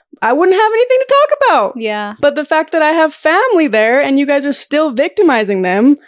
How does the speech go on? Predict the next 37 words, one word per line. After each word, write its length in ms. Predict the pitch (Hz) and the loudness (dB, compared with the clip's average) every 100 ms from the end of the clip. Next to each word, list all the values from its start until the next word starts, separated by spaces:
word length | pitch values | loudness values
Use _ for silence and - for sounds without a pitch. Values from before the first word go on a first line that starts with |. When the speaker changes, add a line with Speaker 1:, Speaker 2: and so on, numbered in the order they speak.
| _ | _
Speaker 1:
I'm 120 | 233 | 0
not 200 | 359 494 | 2 2
gonna 180 | 370 240 | -2 -2
shut 200 | - 185 | -2 -2
up 140 | 175 | -2
about 260 | 202 156 120 | -2 -2 -2
it. 160 | - 240 - | -4 -8 -10
Speaker 2:
Yeah. 340 | 214 214 208 214 _ | -10 -10 -10 -16 _
Speaker 1:
So 300 | - 214 196 | -6 -2 0
until 240 | 185 214 302 | -2 -2 0
you 100 | 330 | 0
guys 140 | 330 | 0
do 280 | 190 254 339 | -2 0 0
better. 340 | 294 311 - 220 | 0 -2 -2 -2
<laughs> 60 | - - - - | -2 -2 -6 -6
Speaker 2:
Right. 440 | 247 269 330 202 - _ _ - | -6 -2 -2 -4 -12 _ _ -12
No, 120 | 254 | -8
I 140 | 254 | -4
agree. 540 | 240 233 240 269 196 190 - - | -4 -4 -4 -4 -6 -12 -20 -16
So 400 | - 269 269 262 | -6 0 2 2
you 220 | 247 254 | 0 -2
worship 400 | 247 247 262 311 | -2 -2 -2 -4
Paul 400 | - 240 226 220 208 | -2 -2 0 0 -2
as 480 | 208 208 208 208 - _ | -2 -2 -4 -6 -12 _
the 160 | 277 208 | -14 -14
current 400 | - 233 220 214 | -8 -6 -6 -6
prophet, 420 | 196 190 185 175 | -6 -6 -8 -10
the 60 | |
true 460 | 196 - 254 247 240 | -12 -6 -2 0 -2
living 380 | 208 226 214 208 | -4 -6 -6 -8
prophet. 520 | 220 185 - 185 - | -4 -4 -4 -8 -4
Everyone 300 | 202 214 220 | -6 -4 -4
else 160 | 214 208 | -4 -8
is 140 | 202 | -10
doing 240 | 208 202 | -8 -8
it 60 | 196 | -8
wrong. 380 | 185 180 180 | -8 -8 -10